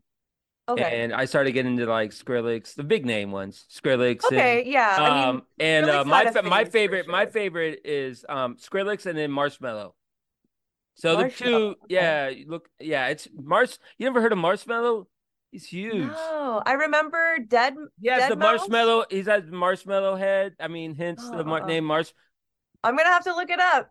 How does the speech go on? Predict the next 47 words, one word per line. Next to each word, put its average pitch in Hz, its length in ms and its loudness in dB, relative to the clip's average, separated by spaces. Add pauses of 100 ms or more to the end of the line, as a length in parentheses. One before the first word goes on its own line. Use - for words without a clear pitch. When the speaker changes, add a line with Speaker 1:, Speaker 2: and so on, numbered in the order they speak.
(100)
Speaker 1:
I'm 339 120 4
gonna 349 160 0
have 294 160 4
to 285 120 -8
look 294 160 -6
it 262 100 0
up. 214 180 4
I 240 140 4
will, 262 260 0
though, 196 460 -4
for 233 100 -6
sure. 214 260 -4
I'm 196 80 0
Speaker 2:
Actually, 262 220 2
Speaker 1:
gonna 269 40 4
Speaker 2:
I 269 40 6
don't 294 60 8
Speaker 1:
add 302 60 2
Speaker 2:
know 285 60 6
Speaker 1:
it 254 40 6
Speaker 2:
why 247 160 6
Speaker 1:
to 220 60 4
Speaker 2:
I'm 208 40 2
Speaker 1:
my 202 60 -2
Speaker 2:
like 190 240 0
that. 165 260 -2
Speaker 1:
Spotify. 170 80 -20 (160)
Speaker 2:
I 175 80 -2
don't 208 240 -4
know 175 80 -6
why 165 180 -2
I'm 143 100 -6
like 135 220 -6
that, 127 220 -6
because 131 320 -8
it's 156 180 -12
not, 170 220 -6 (220)
Marshmello's 180 420 0
not, 170 140 -2
like, 147 160 -4
a 131 80 -10
super 151 720 -2
huge 123 340 -8
name. 120 300 -8
It's 123 100 -12
not 147 160 -6
like 135 340 -6